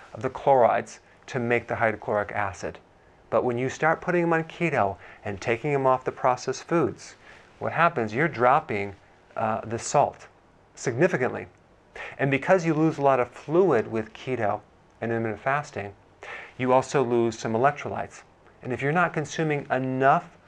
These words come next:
of that salt, you could have low amounts of chlorides, which end up creating low amounts of hydrochloric acid, creating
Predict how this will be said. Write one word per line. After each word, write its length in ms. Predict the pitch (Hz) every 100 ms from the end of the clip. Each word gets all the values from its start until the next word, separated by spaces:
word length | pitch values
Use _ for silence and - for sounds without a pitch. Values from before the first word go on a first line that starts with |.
| - -
of 140 | 127 113
that 200 | - -
salt, 460 | - 170 147 107 - - - -
you 160 | 117 147
could 380 | - - 180 -
have 520 | - 160 117 107 - - - - -
low 220 | 117 127 135
amounts 340 | 127 117 -
of 100 | 110
chlorides, 640 | - 143 123 104 104 -
which 200 | 120 117 -
end 240 | 123 120
up 260 | 123 120 - - -
creating 540 | - 135 123 120 117 113
low 280 | 117 123
amounts 340 | 117 113 113 -
of 80 | -
hydrochloric 640 | 117 107 104 104 101 -
acid, 480 | 120 123 - 98 - - _ _ _ _ -
creating 480 | - 123 110 107 107